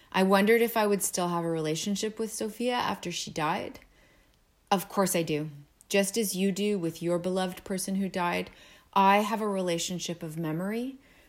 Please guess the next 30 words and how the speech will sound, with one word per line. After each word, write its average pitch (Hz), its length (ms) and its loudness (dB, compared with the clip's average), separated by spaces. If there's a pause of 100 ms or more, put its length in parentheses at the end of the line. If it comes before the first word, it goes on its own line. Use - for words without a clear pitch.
precious 196 580 0
memories. 156 760 0 (100)
I 170 80 -2
have 160 380 -6
dreams 180 640 -2
reflecting 180 680 -4
the 160 80 -2
significance 190 800 -2
of 196 100 -2
my 196 160 2
relationship, 185 840 -4 (480)
even 170 360 -2
objects 170 600 2
that - 260 -8
link 170 380 -4
me 208 140 0
to 190 220 -4
her 185 280 -2
today. 175 640 -2 (800)
I 170 420 2
am 165 180 -2 (140)
always 185 580 6
reminded 156 560 0
of 151 140 -4
my 156 140 -2
sweet - 360 -6
Sophia. 156 520 -4
Her 165 160 -6
spirit 160 560 -4
is 156 200 -8